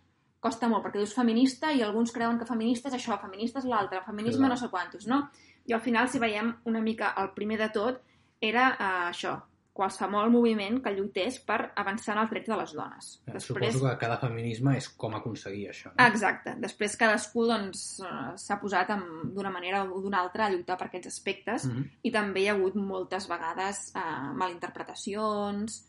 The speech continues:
Speaker 1: i, bueno, com tot, és qüestió de comunicar bé el que, el que vols dir.
Speaker 2: Sí.
Speaker 1: I tot i aquestes tres onades, que són les més importants, podríem parlar fins i tot d'una quarta, que seria a partir del dos mil dotze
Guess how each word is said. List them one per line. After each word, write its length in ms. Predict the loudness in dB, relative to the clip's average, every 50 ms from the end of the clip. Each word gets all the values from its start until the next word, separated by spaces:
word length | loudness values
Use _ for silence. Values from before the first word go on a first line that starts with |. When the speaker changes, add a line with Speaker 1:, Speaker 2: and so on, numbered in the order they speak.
| _ _ _ _ _ _ _ _ _ _ _ _ _ -8
Speaker 1:
i, 260 | -8 -6 -6 -6 -6
bueno, 360 | -4 -4 -6 -6 -8 -12 -10 -6
com 160 | -4 -2 -2
tot, 360 | -2 0 0 0 0 -2 -6 -10
és 140 | -10 -8 -6
qüestió 240 | -8 -8 -6 -6 -4
de 100 | -4 -4
comunicar 460 | -4 -6 -6 -8 -8 -4 -2 -2 0
bé 120 | 0 0 0
el 120 | -2 -4
que, 100 | -4 -6 -6 -6 -6 -10 -12 -16 _ _ _ _ _ _
el 120 | -8 -8 -8
que 80 | -6 -6
vols 260 | -6 -4 -6 -6 -8
dir. 180 | -10 -10 -12 -14 _ _ -18
Speaker 2:
Sí. 140 | -16 -16 -16 -16 -18 -20 -20 -20 _ _ _ _ 2
Speaker 1:
I 340 | 6 8 8 8 8 8 6
tot 160 | 4 2 2
i 20 | 2
aquestes 240 | 2 2 2 2 2
tres 160 | 4 6 8
onades, 380 | 10 10 10 10 8 8 6 2
que 80 | 0
són 200 | -2 -2 0 0
les 140 | 0 0 0 0
més 120 | -2 -2
importants, 640 | -2 -2 -4 -2 0 0 2 2 2 0 -2 -6 _ _ _ _ _ _
podríem 300 | -4 0 4 4 6 6
parlar 260 | 8 8 8 8 8 8
fins 180 | 8 8 6
i 60 | 6
tot 140 | 4 2 2
d'una 240 | 2 2 2 2 2
quarta, 520 | 4 4 4 4 4 0 -2 -4 -4 -4 -8 _ _ _ _ _ -4
que 80 | -4
seria 280 | -2 0 2 2 2 2
a 20 |
partir 240 | 2 2 0 0 2 2
del 120 | 2 2
dos 140 | 2 2 2
mil 180 | 2 2 2 2
dotze 320 | 4 4 4 2 2 -2